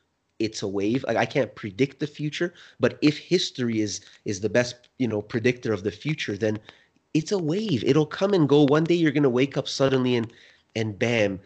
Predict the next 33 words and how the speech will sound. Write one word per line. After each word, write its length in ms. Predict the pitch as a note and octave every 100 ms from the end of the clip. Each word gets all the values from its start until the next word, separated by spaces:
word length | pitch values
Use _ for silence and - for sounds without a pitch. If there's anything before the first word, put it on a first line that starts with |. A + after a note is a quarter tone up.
| _
whether 280 | A2+ A2 G#2
it's 140 | G2+
the 100 | -
creative 600 | - - A#2 B2 C#3 C#3
funk 400 | - - C3+ C3+
you're 160 | C3+ B2+
in 240 | B2+ B2+ B2+ - -
or 160 | A2+
you 160 | A2 A#2
haven't 260 | D3 B2+ A2+
got 180 | A2+ -
followers 520 | - B2 C3 A#2 G#2
in 140 | G2+
a 100 | F2+
month, 600 | G2+ A#2+ D#3 F3 D#3 D3+
suddenly 440 | - C#3 B2+ A#2 G#2+
they're 100 | G#2+
gonna 200 | G#2+ D3+
start 280 | D3 C3+ A#2+
coming 280 | - A#2 A2+
again. 340 | G2+ G#2+ G#2 - - - _ _ _ _
It, 100 | A2 - - -
if 180 | F3+ -
it's 120 | -
the 140 | C#3+
algorithm, 720 | A2+ B2+ B2+ A#2+ A#2 A#2 A2+ A2+ - _ _
just 300 | - G3+ E3
bear 240 | D3 F#3 G3
with 240 | C#3 -
it, 140 | F#3 A#2
guys. 280 | G2 G2+ G#2+
It'll 180 | A2 G#2
pass. 600 | - - D#3 D#3 D3+